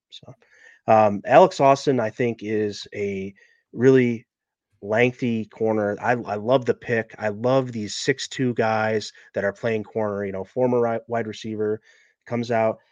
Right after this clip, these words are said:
Um, they talk about the, the potential or the ceiling with this guy being very, very high. I think,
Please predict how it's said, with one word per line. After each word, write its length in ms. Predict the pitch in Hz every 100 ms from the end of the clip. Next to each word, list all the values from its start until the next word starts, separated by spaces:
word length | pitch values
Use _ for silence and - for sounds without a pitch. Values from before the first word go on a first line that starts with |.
| _
Um, 380 | 95 92 92 87 - - _ _ _ _ _ _ _ -
they 120 | 113
talk 300 | - 151 -
about 380 | 123 113 104 -
the, 200 | 104 95
the 80 | 87
potential 520 | - - 123 123 131
or 220 | 113 92
the 100 | 87
ceiling 440 | - - 127 123 117
with 80 | 110
this 160 | 113
guy 300 | - 104 104
being 360 | 104 101 90 95
very, 300 | 113 120 117
very 260 | 107 101
high. 420 | 92 104 90 87 95
I 40 |
think, 300 | - 110 104